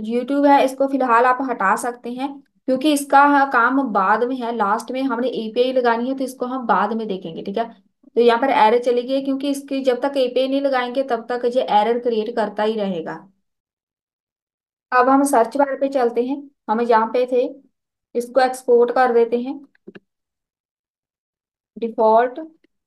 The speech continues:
जो नाम हमने लगाया हुआ है ये वाला copy कर लो, इसको कर लो export,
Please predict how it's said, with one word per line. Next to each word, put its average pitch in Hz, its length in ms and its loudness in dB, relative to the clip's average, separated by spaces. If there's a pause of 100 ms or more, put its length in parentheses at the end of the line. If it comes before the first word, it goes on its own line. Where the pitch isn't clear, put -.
(1000)
जो 240 160 2
नाम 240 240 0
हमने 254 260 -6
लगाया 226 320 4
हुआ 240 200 0
है 240 100 -2
ये 214 140 -6
वाला 190 220 -6 (880)
copy 208 260 0
कर 226 200 2
लो, 226 140 0 (1300)
इसको 233 260 -2
कर 233 160 2
लो 226 100 2
export, 233 520 0